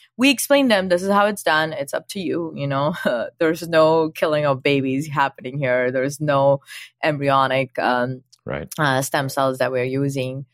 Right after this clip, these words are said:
Speaker 1: We're using Wharton's jelly umbilical cord.
Speaker 2: Fantastic. That's amazing to hear. Thank you. That's, that, that's helpful. Um, so you're excited about where that's headed. And,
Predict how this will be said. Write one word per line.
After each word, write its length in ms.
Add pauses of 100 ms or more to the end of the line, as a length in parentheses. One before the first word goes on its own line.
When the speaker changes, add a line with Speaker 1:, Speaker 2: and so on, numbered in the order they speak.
(300)
Speaker 1:
We're 140
using 760 (180)
Wharton's 440
jelly 600 (100)
umbilical 520
cord. 400
Speaker 2:
Fantastic. 560 (160)
That's 180
amazing 360
to 40
hear. 160
Thank 300
you. 140 (140)
That's, 260
that, 260
that's 200
helpful. 440 (400)
Um, 340
so 260
you're 200
excited 320
about 180
where 80
that's 240
headed. 420 (120)
And, 420